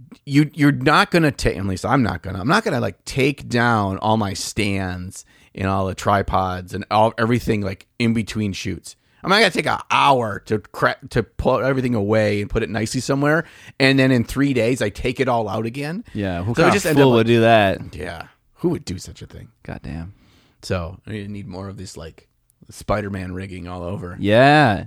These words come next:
Speaker 2: I, I actually saw, there are a couple options for this stuff, and this is related. I saw a video, Emil is showing off his new space,
Speaker 1: Uh-huh.
Speaker 2: and he, uh,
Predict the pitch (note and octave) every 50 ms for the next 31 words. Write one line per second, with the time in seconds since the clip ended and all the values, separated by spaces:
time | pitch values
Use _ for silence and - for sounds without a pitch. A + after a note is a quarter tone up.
0 | - _ - A2+ A#2+ D3 - - C#3 D#3 D#3 D3 C#3+ - - C#3 A#2+ - C#3+ C3
1 | B2 A#2+ A2+ G2+ G2 - - - - - - _ A#2 C3 D3 D3 D3 D3+ - A#3+
2 | C4 - A3 F3+ F3 F#3 F3 - - D3 B2+ - - A#2+ A2+ A2 - - - A2
3 | G#2+ A#2 - A2+ A#2 A2+ - A2+ A2 G#2 G#2+ G#2+ A2 G#2+ G#2+ G#2+ G#2 G#2+ - -
4 | A2 A2+ - C#3+ C3+ B2+ A#2+ - A2+ G#2+ A2+ A#2+ A#2 A2+ A2 G#2+ G#2 G#2 G2+ -
5 | - - B2 B2+ B2 A#2 A2 G#2+ - - C3 A#2+ A2+ G#2 G2 - G2+ F#2 - G#2
6 | G2+ G2 - - - D3+ C3+ C3+ D3 - - - - - - _ - G2+ F2+ F2
7 | F2+ F#2 - - - A2 A2 A2 A2 G#2+ G2+ F#2 C#3 C#3+ C#3 C3+ B2 A#2 A2 G#2
8 | G2 F#2+ F2+ -